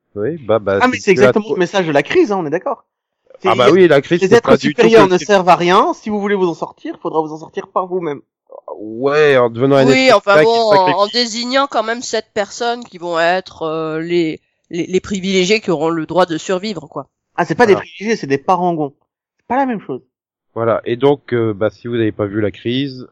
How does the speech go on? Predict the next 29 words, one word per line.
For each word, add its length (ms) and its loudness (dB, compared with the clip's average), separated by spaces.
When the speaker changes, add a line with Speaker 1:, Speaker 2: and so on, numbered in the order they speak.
Speaker 1:
on 100 -2
va 120 4
un 60 2
peu 140 -8
spoiler. 460 -2
On 80 4
risque 260 0
légèrement 480 2
de 80 -4
déborder 460 2
sur 180 -8
les 380 -4
épisodes 420 -8
dix 320 -14
aussi, 340 -8
hein, 220 -4
euh... 280 -6
sauf 280 -6
Arrow, 260 4
parce 160 -6
que 80 -16
sinon 300 -4
je 100 -10
pense 220 -8
que 100 -10
Delphine 340 -8
et 60 -6
Céline 380 -8
me 60 -10